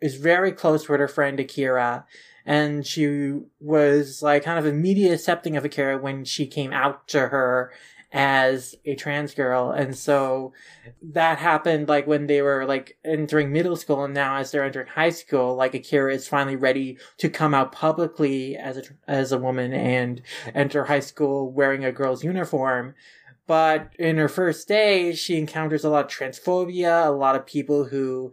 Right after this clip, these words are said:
are very mean and inconsiderate. Even the teacher is not really helping situation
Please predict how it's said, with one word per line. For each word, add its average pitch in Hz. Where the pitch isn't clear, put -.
are 139
very 156
mean 160
and 143
inconsiderate. 147
Even 165
the 139
teacher 156
is 156
not 147
really 139
helping 147
situation 143